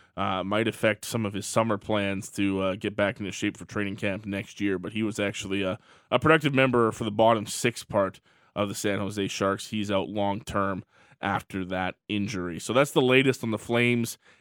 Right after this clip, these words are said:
and the Sharks for tonight. It's also a Calgary Wranglers game day, first of two straight at the Scotiabank Saddledome, uh, against the Ontario Reign. Make sure that, uh, if you're not going down tonight, you're getting down to the Saddledome tomorrow.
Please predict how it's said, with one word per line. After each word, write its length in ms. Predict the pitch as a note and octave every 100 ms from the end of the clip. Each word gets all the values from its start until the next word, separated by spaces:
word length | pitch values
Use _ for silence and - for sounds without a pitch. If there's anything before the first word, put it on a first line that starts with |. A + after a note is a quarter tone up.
| -
and 180 | A2 G2
the 60 |
Sharks 400 | - - C3+ C#3+
for 160 | - C3
tonight. 320 | - B2+ B2
It's 180 | G2+ -
also 340 | A2+ - A2+
a 120 | G2+
Calgary 500 | G2+ B2 A2+ A2+ A#2
Wranglers 720 | G#2 A2 A2+ B2 A#2+ A2+ A2 G#2+ G#2+
game 380 | A2+ A#2+ C#3 C#3+
day, 340 | C#3 C#3+ D3 - _ _
first 380 | - C3 C3 -
of 160 | G#2
two 380 | - - F3+ F#3+
straight 500 | - - D3 D#3+ D#3+
at 140 | C3
the 40 | B2
Scotiabank 640 | - C3+ B2+ B2 A#2+ G#2+
Saddledome, 800 | - - D#3 E3+ D#3+ D#3+ D#3+ D#3+ - _ _ _
uh, 60 | G2+
against 280 | G#2 A2 -
the 120 | A2+
Ontario 600 | G#2+ - B2 A#2+ A#2 G2+
Reign. 520 | G2+ C3 D3+ D#3 D#3+ - _ _
Make 160 | C#3 F3+
sure 320 | - G3 F3+
that, 380 | D#3 C#3 C3 C#3+
uh, 200 | C3 B2+
if 120 | A#2+
you're 80 | C3
not 160 | C#3 F3
going 220 | F3+ E3+
down 240 | E3 E3
tonight, 300 | - D3 D3+
you're 120 | B2+ B2+
getting 320 | B2+ D3 D3+
down 280 | C#3 C#3 C3+
to 80 | C#3
the 80 |
Saddledome 640 | A#2+ C#3 C3 B2+ B2 B2 A#2
tomorrow. 800 | - A2 A2+ C#3 D3+ D#3 D#3